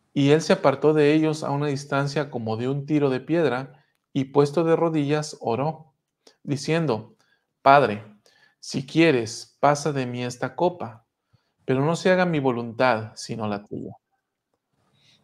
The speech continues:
Entonces se le apareció un ángel del cielo para fortalecerle.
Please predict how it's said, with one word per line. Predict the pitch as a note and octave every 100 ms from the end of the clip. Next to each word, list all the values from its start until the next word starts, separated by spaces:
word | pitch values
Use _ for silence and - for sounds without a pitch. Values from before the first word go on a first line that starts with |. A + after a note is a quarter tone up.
| _
Entonces | C#3+ C#3 C3 F#3+ G3+ - D3
se | C#3
le | B2
apareció | A2 A#2+ A#2 A2+ C#3+
un | D3+
ángel | D3+ D3 E3
del | D#3+ D#3+
cielo | - B2+ C#3 C#3
para | B2 A#2
fortalecerle. | - B2+ B2+ B2+ C3 G3 F#3+ D3+ -